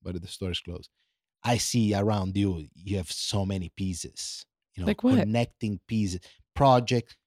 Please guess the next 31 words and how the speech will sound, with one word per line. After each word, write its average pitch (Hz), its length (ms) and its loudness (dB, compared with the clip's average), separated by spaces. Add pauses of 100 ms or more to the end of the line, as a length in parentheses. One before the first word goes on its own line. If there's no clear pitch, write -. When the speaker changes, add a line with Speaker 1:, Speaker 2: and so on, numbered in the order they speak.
(160)
Speaker 1:
box 120 420 2
with 110 180 -2
<laughs> - 80 -4
sample, 104 720 0 (360)
some, 117 340 0
some, 110 300 0
like, 107 300 0 (420)
ceramic 131 560 6
somewhere, 120 540 2 (120)
tasting 123 540 4
something, 117 380 2
another, 113 400 2
like, 131 180 2 (960)
i-, 101 80 -8 (100)
i-, 120 40 -2
the 110 180 0
light 131 440 6
<laughs> - 100 6
of 110 160 2
the 117 80 0
video 127 340 6
happening 123 540 4
with 113 100 -2
some, 123 160 0 (380)
like, - 160 -4
you 147 380 8
Speaker 2:
<laughs> - 80 -16
Speaker 1:
then 131 360 6
collect 127 520 4
all 123 200 6
those 113 360 2